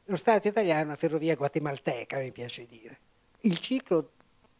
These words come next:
mi sembra, quello sottostante ai mercati finanziari, è un, direi un banale ciclo di borsa come quelli che abbiamo avuto, no? Un picco nel ventinove, un picco nel sessanta, un picco nel duemila.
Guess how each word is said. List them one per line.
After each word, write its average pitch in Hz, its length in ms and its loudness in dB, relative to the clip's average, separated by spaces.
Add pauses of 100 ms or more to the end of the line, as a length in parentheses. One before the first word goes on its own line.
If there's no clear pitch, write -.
(1080)
mi 190 140 8
sembra, 147 600 6
quello 175 340 4
sottostante 175 720 2
ai 175 60 4
mercati 185 420 2
finanziari, 220 760 0
è 190 180 0
un, 185 260 -4 (1600)
direi 190 280 6
un 202 180 2
banale 208 520 2
ciclo 190 380 2
di 165 140 0
borsa 202 580 6
come 165 240 4
quelli 196 400 2
che 160 120 0
abbiamo 160 360 2
avuto, 202 300 -2
no? 175 160 6
Un 160 100 0
picco 185 300 4
nel 156 160 0
ventinove, 214 680 4
un 156 140 -2
picco 170 240 2
nel 139 140 -2
sessanta, 196 720 4
un 147 100 -4
picco 180 320 2
nel 147 180 2
duemila. 214 600 8